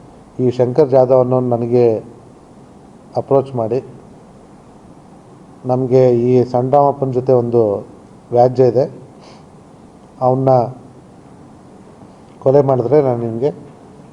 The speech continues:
ಎರಡೂವರೆ ಲಕ್ಷ ಕೊಡ್ತೀನಿ' ಅಂತ ಹೇಳಿ ಒಂದು ಸುಪಾರಿ ಕೊಟ್ಟು ಬಂದಿರ್ತಾರೆ. ಈ ವಿಚಾರದಲ್ಲಿ ಈಗಾಗಲೇ <clears throat> ಮಾತುಕತೆ ಆದ ಕೆಲವು ದಿನಗಳ ನಂತರ ಸುಮಾರು ಒಂದೂವರೆ ಲಕ್ಷ ರೂಪಾಯಿಯನ್ನು ಶಂಕರ್ ಜಾಧವ್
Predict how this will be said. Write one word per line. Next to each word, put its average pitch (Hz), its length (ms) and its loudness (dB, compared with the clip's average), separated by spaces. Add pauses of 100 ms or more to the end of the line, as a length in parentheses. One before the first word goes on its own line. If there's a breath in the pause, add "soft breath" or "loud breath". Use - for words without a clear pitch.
(140)
ಎರಡೂವರೆ 135 320 4
ಲಕ್ಷ 131 240 -2
ಕೊಡ್ತೀನಿ' 123 500 -2
ಅಂತ 110 220 -6
ಹೇಳಿ 117 220 -4
ಒಂದು 123 240 -4
ಸುಪಾರಿ 131 380 0
ಕೊಟ್ಟು 127 280 -10
ಬಂದಿರ್ತಾರೆ. 98 480 -12 (1900)
ಈ 185 60 6
ವಿಚಾರದಲ್ಲಿ 156 600 2
ಈಗಾಗಲೇ 135 680 2 (240)
<clears throat> - 1120 -6
ಮಾತುಕತೆ 139 500 2
ಆದ 135 400 4 (460 loud breath)
ಕೆಲವು 139 240 2
ದಿನಗಳ 135 260 0
ನಂತರ 127 440 0 (1400)
ಸುಮಾರು 135 320 0
ಒಂದೂವರೆ 131 340 2
ಲಕ್ಷ 139 220 -2
ರೂಪಾಯಿಯನ್ನು 123 720 -2 (1300)
ಶಂಕರ್ 131 340 0
ಜಾಧವ್ 127 420 2